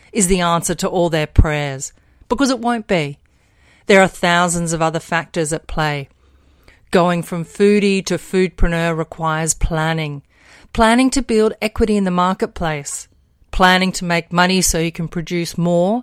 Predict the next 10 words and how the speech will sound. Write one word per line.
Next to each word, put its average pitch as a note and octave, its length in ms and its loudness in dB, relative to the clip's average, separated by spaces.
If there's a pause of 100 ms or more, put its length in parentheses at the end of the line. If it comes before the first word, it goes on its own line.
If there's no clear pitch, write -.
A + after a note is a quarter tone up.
and F#3+ 200 0
more F3 180 2
products - 600 -6 (400)
and C4 240 4
put B3+ 200 0
more G3+ 200 4
money F#3 280 0
in E3+ 120 -2
your E3+ 180 2
pocket. D3 560 -2